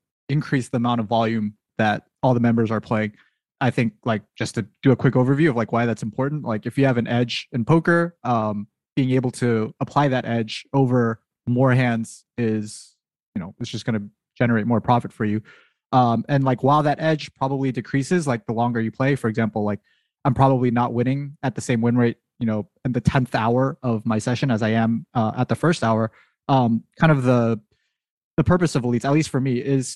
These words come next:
to, uh, kind of decrease that win rate drop so that, um, you know, I'm able to stay focused. I'm able to, you know, do whatever it is to, to continue playing at a high level. And so these blocks are kind of generated,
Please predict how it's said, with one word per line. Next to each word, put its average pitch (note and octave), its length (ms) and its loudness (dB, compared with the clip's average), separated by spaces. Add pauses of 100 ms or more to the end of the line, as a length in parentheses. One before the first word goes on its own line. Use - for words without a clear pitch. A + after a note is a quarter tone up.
(120)
to, B2+ 600 2 (140)
uh, B2 260 -2
kind F#3 200 2
of C#3 100 -2
decrease C3+ 520 -2
that A#2 200 0
win B2 160 2
rate G#2+ 180 0
drop F#2+ 280 -4
so A#2+ 240 0
that, A2+ 320 -2 (160)
um, A2+ 280 -2
you A#2+ 60 -2
know, A#2 80 2
I'm B2 120 2
able C3+ 220 6
to C3 60 2
stay A#2+ 220 -4
focused. A#2+ 480 -2
I'm A2+ 100 -2
able B2 160 0
to, A2+ 160 -2 (200)
you A2+ 60 0
know, G2+ 160 0 (600)
do C#3+ 80 8
whatever B2+ 320 4
it A2+ 80 0
is A#2+ 260 -2
to, A2+ 220 -4 (100)
to B2 160 -2
continue B2+ 420 -4
playing B2 260 -2
at C3 100 0
a B2+ 40 0
high D3+ 120 2
level. F3 420 0 (140)
And C3 440 0 (760)
so C#3+ 120 4
these D#3 220 2
blocks F3+ 260 0
are C#3 40 -10
kind C#3+ 180 -4
of A#2+ 60 -8
generated, B2 600 0